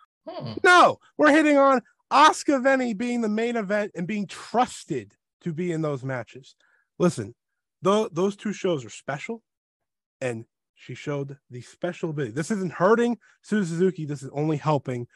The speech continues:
Speaker 2: Asuka Veni, and she delivered two great matches in those shows. I think this conversation, I'll end it here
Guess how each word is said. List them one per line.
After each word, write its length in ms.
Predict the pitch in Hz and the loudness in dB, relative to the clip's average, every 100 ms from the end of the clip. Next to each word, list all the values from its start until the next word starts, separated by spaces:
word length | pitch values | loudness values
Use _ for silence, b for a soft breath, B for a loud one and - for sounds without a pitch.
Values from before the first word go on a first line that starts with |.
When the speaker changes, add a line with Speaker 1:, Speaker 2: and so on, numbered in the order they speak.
| b b | b b
Speaker 2:
Asuka 340 | 120 113 - 110 | 0 0 -4 -10
Veni, 240 | 104 107 | -10 -10
and 140 | 113 | -12
she 100 | - | -12
delivered 440 | 120 139 143 143 139 | -8 -2 -2 -2 -6
two 380 | - 147 151 170 b b | -6 -4 -4 -6 b b
great 380 | - 127 143 143 _ _ - | -10 -4 -4 -4 _ _ -6
matches 440 | 127 127 - 117 | -4 -4 -8 -14
in 180 | 127 117 | -10 -8
those 180 | 113 110 | -8 -10
shows. 320 | - 107 117 _ b b - | -12 -16 -16 _ b b -2
I 160 | 190 | 0
think 200 | 175 180 | 0 -4
this 140 | 175 151 | -6 -6
conversation, 840 | - 160 147 - 151 151 151 151 _ _ _ _ _ _ _ - | -2 -2 -2 -4 -4 -4 -8 -10 _ _ _ _ _ _ _ -4
I'll 200 | 151 170 | 0 4
end 140 | 170 147 | 2 0
it 80 | |
here 300 | 123 123 123 | -4 -6 -8